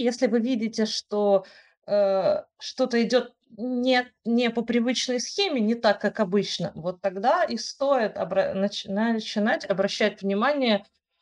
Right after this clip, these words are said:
может быть, что-то происходит за вашей спиной. Вот, это, ну, я, я щас пос-, попробую найти эту историю, у Тарасова есть, э, и более детально её расскажу, э, по поводу того, что,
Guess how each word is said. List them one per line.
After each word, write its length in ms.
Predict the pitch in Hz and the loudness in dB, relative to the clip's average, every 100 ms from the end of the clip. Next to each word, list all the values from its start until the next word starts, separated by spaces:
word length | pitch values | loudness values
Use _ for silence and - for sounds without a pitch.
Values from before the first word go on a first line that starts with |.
| _ - | _ -6
может 360 | 190 214 202 185 | 0 2 0 -2
быть, 500 | 208 208 208 202 - | 0 2 2 0 -4
что-то 340 | - 220 214 | -4 -2 -2
происходит 560 | - 185 190 214 185 165 | 0 0 0 -2 -2 0
за 100 | 190 | 2
вашей 580 | 170 190 - 160 151 - | 2 -2 -2 -2 -4 -6
спиной. 540 | - - 196 143 143 _ _ _ _ _ _ _ - | -6 0 2 2 -2 _ _ _ _ _ _ _ -6
Вот, 460 | 170 165 156 - | -4 -2 -2 -4
это, 600 | - 190 196 185 180 180 170 - - _ _ _ _ _ _ - 202 | -2 -2 2 2 4 0 -4 -10 -20 _ _ _ _ _ _ -8 0
ну, 160 | 170 - | 0 0
я, 280 | 180 190 190 208 | 0 0 0 0
я 160 | 202 | 0
щас 200 | - 190 | 0 -4
пос-, 220 | 196 - - | -8 -6 -2
попробую 420 | 208 214 190 185 | 2 2 2 0
найти 300 | 190 190 202 | 0 0 -4
эту 200 | 170 185 | -2 -6
историю, 440 | - 302 262 214 | -4 -2 2 2
у 60 | 185 | 0
Тарасова 420 | 190 175 175 180 | 0 0 -2 -2
есть, 400 | 175 170 170 - | 0 0 -2 -4
э, 160 | 156 107 | -4 -4
и 420 | 180 185 180 175 170 | -4 -2 -2 -2 -2
более 420 | 185 180 170 170 | -2 0 2 2
детально 420 | 196 196 175 160 160 | 0 0 2 2 -2
её 180 | 165 165 | -2 -2
расскажу, 540 | 180 - 214 311 320 _ _ _ _ - | -2 -2 0 0 -4 _ _ _ _ -4
э, 260 | 185 180 180 | 0 2 2
по 120 | 190 | -2
поводу 380 | 202 190 196 175 | 0 0 0 -2
того, 260 | 214 226 240 | -2 0 0
что, 500 | - 196 185 - | 0 2 2 2